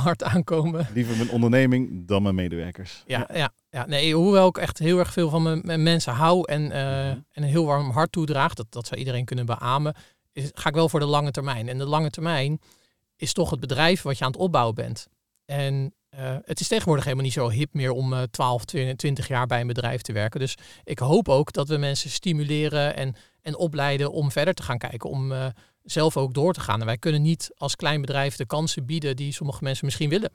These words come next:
Speaker 2: Mhm.
Speaker 1: Nou, dan, dan moeten ze doorgaan. En dat is ook dan wel, eh, moeilijk om die mensen los te laten. Maar ja, dat, dat hoort erbij.
Speaker 2: Ja.
Speaker 1: En ik hoop ook dat iedereen bezig is met hoe kan ik mezelf overbodig maken.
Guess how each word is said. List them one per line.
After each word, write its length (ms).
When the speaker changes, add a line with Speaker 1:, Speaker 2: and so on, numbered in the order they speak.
Speaker 2:
Mhm. 320
Speaker 1:
Nou, 140
dan, 240
dan 240
moeten 220
ze 100
doorgaan. 640
En 120
dat 120
is 120
ook 200
dan 160
wel, 300
eh, 180
moeilijk 560
om 160
die 100
mensen 260
los 200
te 60
laten. 420
Maar 140
ja, 80
dat, 160
dat 160
hoort 180
erbij. 320
Speaker 2:
Ja. 140
Speaker 1:
En 80
ik 80
hoop 200
ook 160
dat 160
iedereen 600
bezig 520
is 220
met 340
hoe 180
kan 180
ik 100
mezelf 400
overbodig 580
maken. 420